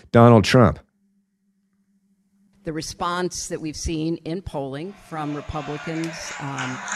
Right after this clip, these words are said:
Speaker 2: suggests that they're gonna stick with him, that it's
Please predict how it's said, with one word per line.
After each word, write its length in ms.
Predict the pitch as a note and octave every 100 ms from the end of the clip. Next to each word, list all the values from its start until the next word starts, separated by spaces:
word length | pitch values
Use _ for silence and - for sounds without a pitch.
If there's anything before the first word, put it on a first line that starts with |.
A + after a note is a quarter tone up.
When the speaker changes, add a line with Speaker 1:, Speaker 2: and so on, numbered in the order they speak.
| - -
Speaker 2:
suggests 600 | G3+ D#3 E3+ E3+ - -
that 120 | -
they're 140 | D#3+ D#3
gonna 260 | D3 C#3
stick 180 | - - -
with 140 | D3 -
him, 120 | D3
that 320 | G3 D#3 C#3+
it's 540 | - - - - -